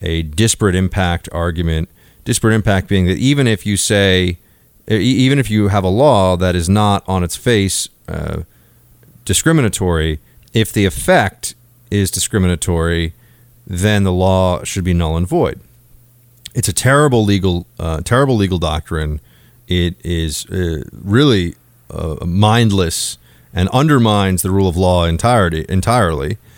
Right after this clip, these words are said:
uh, because there are any number of crimes you could point to that will have a disparate impact. You know, you could say there's gender discrimination in sexual assault law. Um, of cour-, they, of course, they do say that, and then it's against women. But I mean, there's gender discrimination in terms of who's prosecuted, 'cause a vast majority of,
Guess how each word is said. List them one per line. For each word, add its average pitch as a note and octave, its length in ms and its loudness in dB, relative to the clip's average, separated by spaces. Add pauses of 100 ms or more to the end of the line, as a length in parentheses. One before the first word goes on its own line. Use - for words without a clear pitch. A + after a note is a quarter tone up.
(360)
uh, E2+ 240 0
because G2+ 400 0
there A2+ 80 2
are B2 60 4
any C3+ 120 2
number F3 280 2
of B2 80 -6
crimes F#2 320 0
you F2 80 -4
could F2+ 140 -8
point F2 260 -2
to D#2 220 -6
that E2 260 -4
will E2+ 160 -4
have F2+ 180 -2
a E2+ 40 -4
disparate F2 340 -4
impact. E2 440 -4
You A2 60 -2
know, F2+ 60 0
you G2+ 120 0
could A#2 120 -2
say C3 100 2
there's A2+ 220 2
gender D#3 280 2
discrimination G#2+ 920 0 (480)
in G2+ 480 2
sexual C3 480 0
assault F3 440 2
law. E2+ 440 0 (500)
Um, F2+ 160 -4
of F2+ 140 -8
cour-, - 100 -8
they, F#2 280 0
of F2+ 260 -8
course, E2+ 160 -4
they E2 100 -4
do G2+ 140 2
say F#2 160 0
that, E2 200 0
and D#2+ 80 -4
then D#2 80 -2
it's D#2 120 -4
against D#2+ 200 -4
women. G2 240 2
But G2 80 0
I A2+ 80 4
mean, A2 200 2
there's F#2+ 160 0
gender B2+ 240 0
discrimination G#2+ 460 0
in F#2+ 40 2
terms A2+ 260 2
of F#2+ 120 0
who's A2 180 2
prosecuted, A2 560 0
'cause G2+ 100 -2
a G2 60 0
vast G#2+ 380 0
majority A2 520 2
of, F#2 300 0